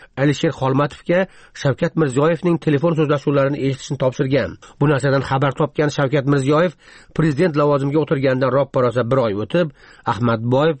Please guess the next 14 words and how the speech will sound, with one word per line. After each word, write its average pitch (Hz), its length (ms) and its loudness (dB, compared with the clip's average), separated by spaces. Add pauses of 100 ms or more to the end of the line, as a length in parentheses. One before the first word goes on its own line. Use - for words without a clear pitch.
(100)
va 143 100 0 (520)
M - 60 -2
X 131 100 -8
X - 40 -10 (140)
raisining 165 380 0 (100)
sobiq 147 320 -2
o'rinbosari, 143 580 2
o'sha 120 220 -4
paytda 127 300 0 (540)
general-leytenant 143 920 0 (180)
rutbasida 127 520 -2
bo'lgan 127 340 0
Shuhrat 127 280 -2
G'ulomovni 151 480 2